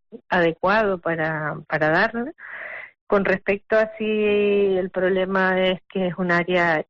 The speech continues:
densamente edificada, le digo ya que sí, porque en un trabajo de fin de grado que hicimos hace unos años, cuando la inundación de dos mil quince, eh, Paula Pérez Hernández lo que vio es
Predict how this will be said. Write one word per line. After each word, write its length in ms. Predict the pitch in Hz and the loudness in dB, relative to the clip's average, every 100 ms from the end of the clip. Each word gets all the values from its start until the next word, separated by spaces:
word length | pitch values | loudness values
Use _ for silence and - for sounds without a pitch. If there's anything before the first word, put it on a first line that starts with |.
| - | -8
densamente 840 | 185 185 202 196 185 180 185 175 | -4 0 0 0 -2 0 -2 -2
edificada, 760 | 175 170 175 170 180 220 240 - | -2 -2 -4 0 2 2 0 0
le 160 | 208 | 0
digo 240 | 190 180 165 | 0 2 0
ya 200 | 160 156 | 0 -2
que 140 | 156 - | -4 -6
sí, 160 | 226 - - - - - - | -8 -8 -16 -18 -16 -18 -4
porque 340 | 190 185 185 | -2 0 0
en 120 | 180 | 0
un 440 | 185 196 202 202 202 | 0 0 2 0 0
trabajo 540 | 190 185 185 180 190 | 0 2 2 0 -2
de 400 | 180 175 175 175 | -2 0 0 -2
fin 220 | - 190 | -2 -2
de 100 | 185 | 0
grado 400 | 185 208 226 190 | 0 2 2 0
que 80 | 170 | -2
hicimos 580 | 170 - 175 175 175 170 | -6 -6 -2 0 0 -2
hace 200 | 156 170 | -4 -4
unos 200 | 165 165 - | -2 -2 0
años, 400 | 226 226 190 185 | 2 2 0 0
cuando 280 | 175 165 160 | -2 0 0
la 440 | 160 160 156 151 147 156 _ - - - _ - | 0 0 0 -2 -6 -12 _ -20 -20 -20 _ -2
inundación 540 | 196 190 180 180 196 | 2 2 2 0 0
de 120 | 190 | 2
dos 160 | 185 175 | 0 -2
mil 180 | 180 185 | -6 -4
quince, 560 | 220 240 226 - 220 - - - - - _ - | -2 0 -2 -2 -4 -4 -20 -20 -20 -20 _ 0
eh, 280 | 196 185 180 | 2 2 0
Paula 300 | 208 214 214 | 0 2 0
Pérez 260 | 202 202 | 0 -2
Hernández 760 | 190 175 202 226 233 220 247 214 | -4 -4 -2 -2 0 -2 -2 -4
lo 200 | - 185 | -4 -4
que 200 | - 180 | -2 -2
vio 260 | 175 180 180 | 0 2 2
es 120 | 190 | 0